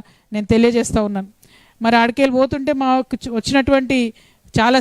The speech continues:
సీరియస్ రిక్వెస్ట్, ఈ అర్కండ్ల కన్నాపూర్ అనేటటువంటి రోడ్ ఏదైతే ఉందో అది నిరంతరం కూడా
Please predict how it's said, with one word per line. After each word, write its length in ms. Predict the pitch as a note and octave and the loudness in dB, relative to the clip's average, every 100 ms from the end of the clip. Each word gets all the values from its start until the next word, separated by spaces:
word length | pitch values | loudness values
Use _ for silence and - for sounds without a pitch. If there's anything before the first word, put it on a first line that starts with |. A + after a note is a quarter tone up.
| - | 2
సీరియస్ 340 | C#4 D4+ D4 B3+ | 2 2 2 0
రిక్వెస్ట్, 360 | A#3 C4 - - _ _ _ _ A#3 | 0 0 0 -6 _ _ _ _ -4
ఈ 40 | G#3+ | 0
అర్కండ్ల 440 | A#3+ - C#4+ D4 D4 C#4 | 0 0 0 2 0 0
కన్నాపూర్ 480 | B3+ C4 C4+ - C4 B3+ | -2 0 0 0 0 2
అనేటటువంటి 540 | B3 A#3+ A3+ A#3+ A3 G#3+ | 0 -4 -2 -2 2 4
రోడ్ 220 | B3 C#4 C4+ | 4 2 -2
ఏదైతే 280 | B3+ A#3+ A#3+ A3+ | -4 -4 -4 -2
ఉందో 200 | A#3 D4 C#4+ _ _ _ A3 | -2 -4 -6 _ _ _ -4
అది 200 | G#3+ A#3+ A3 | 0 0 2
నిరంతరం 580 | A#3 C4 D#4+ E4 D#4+ D#4 C#4+ | 4 4 2 -2 -2 -2 -2
కూడా 180 | C#4 C#4+ | 0 0